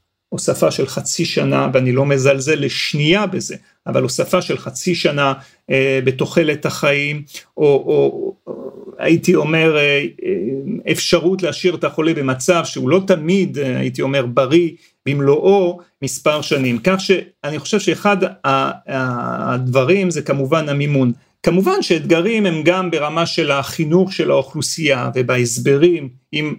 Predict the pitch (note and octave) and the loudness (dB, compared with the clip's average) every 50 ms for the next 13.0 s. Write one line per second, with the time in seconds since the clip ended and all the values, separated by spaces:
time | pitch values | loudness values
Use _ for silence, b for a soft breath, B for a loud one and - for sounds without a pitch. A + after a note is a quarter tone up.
0 | - _ _ - E3+ D3+ E3+ E3 D#3+ D#3+ D3 - - - C#3+ C#3 C3 - G3 F3+ | -12 _ _ -6 -2 0 0 0 -2 -4 -6 -6 -4 -2 -2 -2 0 2 2 2
1 | D#3+ C#3 C3 D3+ D#3 D#3 C#3+ C#3+ D3 D#3+ D#3 D3 - - E3+ F3 F3 F3 F3 F3 | 2 2 2 2 2 2 2 0 0 0 0 0 0 2 4 4 4 4 2 2
2 | F#3+ F3+ D3 - E3+ D3+ - - F#3 G#3+ A#3 A3+ G#3 E3+ C#3+ D3 C3+ C3 C3+ C3+ | 2 0 2 0 -2 0 2 2 2 2 2 0 0 0 -2 -2 0 0 2 2
3 | C3+ C#3+ - - F3+ D#3 C#3+ C3 - - C#3 C#3+ E3+ F#3 F#3 F#3+ D3+ D3 C3+ D3 | 0 -2 -6 -8 -6 -4 -4 -4 -4 -4 -2 0 0 0 0 0 -2 -2 -2 -4
4 | C3+ - - C#3+ B2+ - - B1+ - - b b b b b b b - - C3+ | -2 0 0 -2 0 0 0 0 0 -2 b b b b b b b -4 0 0
5 | C#3 C3+ C3 C3+ C3+ C3+ C3+ C3+ D3+ B2 C3+ C#3 - D#3 D3 D3+ D#3 D#3+ D#3+ - | 2 4 4 2 2 2 0 -2 0 0 0 2 2 2 2 2 2 0 -2 -2
6 | - - D3+ D3+ D3+ D3 - D#3+ C#3+ C#3 B2+ - - D#3 D#3 D#3+ D#3+ D#3+ - A#3 | 0 2 2 2 2 0 2 2 2 2 0 -2 -2 -2 0 0 0 2 4 2
7 | C4+ C#4 - - C#3 C3+ C3 B2 B2+ A#2+ C#3 D3 D3 D3 D3+ - - E3+ E3 - | 2 2 0 -2 -2 0 0 -2 -4 -2 0 0 0 0 -2 -2 0 0 2 2
8 | D#3+ D3+ D3 D3+ C#3+ - - A#3 B3 A3 - D3+ B2+ B2+ B2+ B2 C#3 C#3+ D3 D3 | 2 2 2 2 0 0 2 4 4 4 4 2 2 2 4 4 4 2 2 -2
9 | D3 C#3+ C#3 C3+ C3 B2+ B2 B2+ B2+ b b b b b - C3+ E3+ A3 A#3 G3 | -4 -2 -2 0 0 0 -2 -4 -6 b b b b b 0 2 2 4 4 2
10 | D#3+ C#3+ C#3+ C#3 D3+ F3 F3 - D3 C#3+ E3 F#3+ G3 G3+ G3 F3 D#3+ D#3 D3+ - | 0 0 0 2 2 0 -2 0 0 0 2 2 2 2 2 2 0 -2 -2 -4
11 | - - D3 C#3+ C#3+ D3 C3+ C#3 C3+ C3+ C3+ - - D3 C#3+ C#3+ - D3 C#3 C3+ | -4 -4 -2 -2 -2 0 2 2 2 0 0 -2 -2 -2 -2 -2 0 0 0 2
12 | C#3 - - F#3+ F3 D#3 C#3+ C3 - - - F#3 G#3 A#3 A3 F#3+ D3 C#3 C#3+ B | 0 2 2 2 2 2 0 -2 -2 0 2 4 4 4 4 2 2 0 -4 B